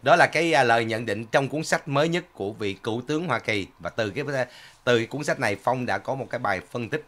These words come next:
rõ nét cho các bạn bè trên Facebook, trên YouTube hiểu về cái chiến lược của Trung Quốc khi mà họ âm thầm bành trướng và che đậy sự bành trướng của họ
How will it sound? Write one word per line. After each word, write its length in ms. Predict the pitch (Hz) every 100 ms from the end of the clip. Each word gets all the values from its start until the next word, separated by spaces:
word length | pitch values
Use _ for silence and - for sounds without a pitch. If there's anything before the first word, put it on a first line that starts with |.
| -
rõ 220 | 95 92 120
nét 260 | 139 156 -
cho 180 | 120
các 260 | 101 131 135
bạn 200 | 120 95
bè 220 | 98 92
trên 300 | 85 117 104 95
Facebook, 300 | - 165 156 - -
trên 220 | 120 110
YouTube 280 | 110 107 151
hiểu 260 | - 98 139 - - _ - -
về 180 | - 113
cái 160 | 104 139 -
chiến 200 | 202 220
lược 220 | 170 117
của 100 | -
Trung 240 | 139 127 113
Quốc 240 | 170 - _ _ _
khi 260 | - 160 156
mà 180 | 131 107
họ 280 | 85 95 -
âm 220 | 127 131
thầm 320 | 104 98 95
bành 280 | 123 127 110 -
trướng 240 | 147 175 - - _ _ -
và 80 |
che 260 | 190 - 160
đậy 160 | 127 120
sự 160 | -
bành 180 | 120 107
trướng 260 | - 143 165
của 120 | 139
họ 320 | 92 95 -